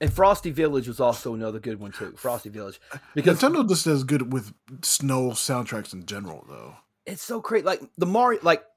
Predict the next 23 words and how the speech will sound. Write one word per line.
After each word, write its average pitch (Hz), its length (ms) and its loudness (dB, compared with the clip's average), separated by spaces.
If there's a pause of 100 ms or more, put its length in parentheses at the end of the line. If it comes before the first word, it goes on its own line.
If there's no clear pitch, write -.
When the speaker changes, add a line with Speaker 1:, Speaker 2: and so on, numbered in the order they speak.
(120)
Speaker 1:
I 165 80 0
know 175 120 4
we're 156 120 4
not 143 140 4
talking, 143 460 2 (640)
I, 143 100 -2
I, 143 200 -2
I 135 380 -2
don't 143 100 0
know 139 120 0
if - 100 -8
this 139 160 -4
is 123 100 -12
gonna 135 120 0
be 127 80 -2
on 123 60 -2
the 117 60 -6
list 123 220 -6
or 120 40 -6
whatever, 117 300 -2
'cause 110 160 -12
I 107 80 -4
was, 107 180 -10